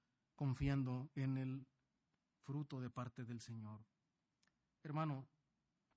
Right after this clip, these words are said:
dice un escritor, discipular es la única forma mediante la que puedo evangelizar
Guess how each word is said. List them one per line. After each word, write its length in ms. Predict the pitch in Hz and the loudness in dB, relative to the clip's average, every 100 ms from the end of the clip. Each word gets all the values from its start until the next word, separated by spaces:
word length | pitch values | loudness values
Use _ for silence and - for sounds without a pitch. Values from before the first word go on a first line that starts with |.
| - | -6
dice 260 | 143 143 | -6 -2
un 100 | 151 | 0
escritor, 560 | 151 - 151 156 156 131 | 0 0 -4 -2 -2 -2
discipular 720 | 147 139 143 156 151 165 131 - _ _ _ _ _ _ _ _ _ _ _ _ | -4 -4 -4 0 2 2 0 -12 _ _ _ _ _ _ _ _ _ _ _ _
es 100 | 160 | 0
la 100 | 185 | 4
única 300 | 196 202 196 | 6 4 4
forma 360 | - 208 208 175 | 0 2 2 4
mediante 480 | 160 156 156 151 156 | 4 4 2 2 0
la 100 | 147 | 0
que 160 | 151 | -2
puedo 300 | - 175 185 | -2 0 2
evangelizar 760 | 185 170 160 160 147 - 175 | 2 2 2 0 -2 0 -2